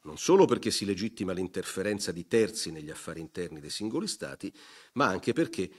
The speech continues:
a questa interferenza si pretende di conferire la legittimazione a far uso della forza armata. Vi rendete conto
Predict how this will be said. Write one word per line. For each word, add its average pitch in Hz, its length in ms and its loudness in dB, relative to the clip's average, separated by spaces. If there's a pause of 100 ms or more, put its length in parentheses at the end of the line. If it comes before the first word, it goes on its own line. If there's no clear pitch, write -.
(120)
a 101 100 -8
questa 98 280 -2
interferenza 92 760 -2
si - 160 -6
pretende 69 520 -6
di 85 100 -10
conferire - 560 -4
la 80 100 -10
legittimazione 90 880 -2
a 76 60 -12
far 98 220 -6
uso 87 240 -10
della 87 180 -6
forza 80 340 -12
armata. 71 400 -16
Vi 78 120 -16
rendete 95 280 -6
conto 82 360 -12